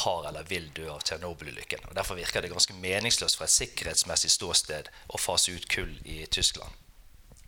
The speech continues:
Nei, fase ut kjernekraft. Fase ut kull gir veldig mening.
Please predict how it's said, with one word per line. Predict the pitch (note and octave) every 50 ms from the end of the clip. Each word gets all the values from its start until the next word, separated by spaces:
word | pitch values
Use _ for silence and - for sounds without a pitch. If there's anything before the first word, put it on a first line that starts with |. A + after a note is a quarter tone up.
| - - - - - A#2
Nei, | A2 G2 -
fase | - F#2 F#2 - G2 F2+
ut | F2 -
kjernekraft. | - E2 E2 E2 E2 - - - - - - - - - - -
Fase | - D#2 - F2+ E2
ut | - -
kull | - F2+ - -
gir | - D3+ D#3
veldig | D#3 E2 - -
mening. | - - - -